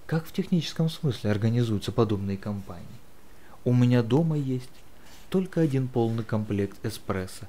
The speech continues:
за тысяча девятьсот шестьдесят пятый год. И на днях я перелистал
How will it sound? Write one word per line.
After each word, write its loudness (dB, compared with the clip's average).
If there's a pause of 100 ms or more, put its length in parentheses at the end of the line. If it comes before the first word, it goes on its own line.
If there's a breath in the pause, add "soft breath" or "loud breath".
(120)
за 0
тысяча -6
девятьсот 0
шестьдесят 0
пятый -2
год. -6 (800)
И 2
на 4
днях 0
я 2
перелистал 0